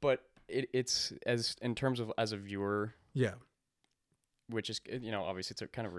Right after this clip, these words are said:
Speaker 2: You know,
Speaker 1: ridiculous,
Speaker 2: I,
Speaker 1: but
Speaker 2: I,
Speaker 1: it, it's
Speaker 2: obviously the, the case can be made, you know, back in two thousand ten through thirteen, you know,
Speaker 1: Yeah.
Speaker 2: people were tired of Seb dominance, and,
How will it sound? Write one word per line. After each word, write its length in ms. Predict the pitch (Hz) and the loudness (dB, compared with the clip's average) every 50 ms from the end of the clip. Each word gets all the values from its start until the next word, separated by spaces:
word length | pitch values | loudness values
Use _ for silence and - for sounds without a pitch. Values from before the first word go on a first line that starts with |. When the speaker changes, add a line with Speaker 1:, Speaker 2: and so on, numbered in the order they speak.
| 85 92 - | 2 4 6
Speaker 2:
You 60 | 180 | 6
know, 80 | 165 147 | 8 6
Speaker 1:
ridiculous, 100 | - 165 | 6 4
Speaker 2:
I, 40 | 165 | 4
Speaker 1:
but 100 | - 120 175 | 6 6 6
Speaker 2:
I, 20 | |
Speaker 1:
it, 60 | 180 139 | 8 10
it's 80 | 143 | 10
Speaker 2:
obviously 300 | 175 185 165 - - 170 151 | 10 10 8 8 8 8 8
the, 160 | 143 147 156 | 8 8 6
the 120 | 143 147 | 6 2
case 240 | - - 170 165 - | 4 6 6 6 6
can 140 | - - 156 139 | 6 4 6 6
be 80 | 131 135 | 8 8
made, 200 | 131 127 120 117 - - | 6 6 4 2 -4 -4
you 160 | - 143 131 117 | 0 2 4 4
know, 240 | 117 113 110 107 - - - - - - _ _ _ _ _ _ _ _ _ _ _ - | 4 2 0 -2 -4 -6 -14 -20 -20 -20 _ _ _ _ _ _ _ _ _ _ _ 2
back 260 | 139 143 135 135 - | 4 6 6 6 4
in 80 | 120 | 2
two 80 | - 143 | 4 6
thousand 300 | 131 123 120 120 113 107 | 8 8 8 6 4 2
ten 360 | - 131 120 120 117 113 113 | 0 2 2 2 2 0 0
through 160 | - - 120 107 | -2 -2 -2 0
thirteen, 680 | - 113 107 104 - - 120 113 104 101 98 98 117 | 0 0 0 0 -2 -2 -2 -2 -2 -2 -4 -6 -4
you 140 | - 110 98 | -2 0 0
know, 80 | 98 101 | 0 -2
Speaker 1:
Yeah. 40 | - | -2
Speaker 2:
people 300 | - 131 117 - 110 104 | -4 -4 -4 -4 -4 -4
were 260 | 104 104 107 104 107 - _ - | -2 0 0 -2 -4 -6 _ -4
tired 280 | - 120 113 110 110 101 | 0 2 2 2 2 0
of 60 | - | 0
Seb 300 | - - 139 123 113 101 | 4 4 6 6 4 2
dominance, 560 | - 107 98 98 98 98 98 101 104 - - | 0 -2 -2 -2 -4 -6 -6 -6 -6 -6 -6
and, 200 | 107 98 98 98 | -6 -6 -6 -8